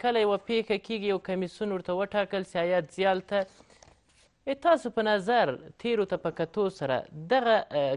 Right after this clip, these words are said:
کمیسیون یا پلاوی چې تللی، دوی به څومره نتیجه ورکړي، سره له دې چې خپله د دغه کمیسیون مشري چې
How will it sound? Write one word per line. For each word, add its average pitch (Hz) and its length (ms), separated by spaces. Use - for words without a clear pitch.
کمیسیون 160 500
یا 151 120
پلاوی 165 380
چې 139 200
تللی، 156 220
دوی 180 240
به 185 40
څومره 247 380
نتیجه 151 400
ورکړي، 135 260
سره 147 200
له 151 60
دې 175 240
چې 156 180
خپله 175 260
د 147 160
دغه 151 180
کمیسیون 151 460
مشري 160 380
چې 151 100